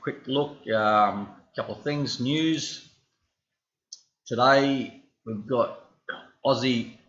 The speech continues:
cash rate, which is interest rate. They're not expecting a change. It's at one point five at the moment, not expecting a change. I don't know why, for some reason, they don't consider this cash rate a high impact, uh, event. That's why I have to go on my filter and change it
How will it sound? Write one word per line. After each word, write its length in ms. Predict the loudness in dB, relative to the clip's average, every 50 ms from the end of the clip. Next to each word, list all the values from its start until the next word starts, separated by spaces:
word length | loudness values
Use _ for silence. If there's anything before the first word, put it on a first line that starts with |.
| _ _ _ _ _ -2
cash 320 | 0 0 0 0 -2 0
rate, 240 | 2 2 2 2 0
which 140 | -4 -8 -6
is 120 | -6 -4
interest 380 | -4 -4 -4 -6 -6 -6 -2 2
rate. 280 | 4 4 4 4 2 -2 -12 -18 -20 _ -8
They're 80 | -4
not 220 | -2 2 2 2 0
expecting 400 | 0 -4 -4 -6 -6 -6 -6 -8
a 20 |
change. 360 | -4 -2 -2 0 0 0 -2
It's 140 | -4 -4 -6
at 120 | -6 -4 -2
one 260 | -2 -2 -2 -4 -4
point 240 | -6 -6 -6 -6 -4
five 260 | 0 4 4 4 4
at 60 | 2
the 60 | -2
moment, 340 | -2 0 2 2 0 0 -2
not 140 | -4 -4 -4
expecting 400 | -4 -6 -10 -12 -12 -12 -12 -14
a 40 | -12
change. 340 | -10 -8 -6 -6 -6 -6 -8 -10
I 80 | -10 -8 -4
don't 220 | 0 2 2 2 2
know 120 | 2 0
why, 460 | 0 0 0 2 4 4 4 2 2
for 80 | -2 -8
some 280 | -6 -4 -2 -2 0
reason, 240 | 0 0 0 0 -2
they 160 | -4 -4 -4
don't 120 | -4 -6 -6
consider 400 | -8 -8 -8 -8 -8 -6 -6 -6
this 180 | -6 -8 -10
cash 400 | -10 -8 -6 -4 -4 -4 -6 -6
rate 280 | -6 -4 -4 -4 -6 -8
a 80 | -8 -12
high 300 | -10 -6 -2 -2 -2 0
impact, 640 | -2 -4 -6 -6 -4 -4 -4 -4 -6 -12 -18 -20 -20 -20 _ _ _ _ _ _ _ _ _ _ _ _ _ _ _ _ _ _ _ _ -6
uh, 460 | -2 0 0 0 0 -2 -4 -6 -4
event. 300 | -2 -2 -2 -2 -2 -6
That's 180 | -10 -12 -10 -8
why 120 | -6 -6
I 20 |
have 160 | -6 -6 -6 -8
to 100 | -12 -12 -14 _ _ -8
go 80 | -6 -6
on 100 | -4 -6
my 160 | -6 -8 -6 -6
filter 260 | -6 -6 -4 -6 -8
and 100 | -10 -10
change 360 | -8 -6 -4 -2 -2 -2 -4
it 80 | -4 -8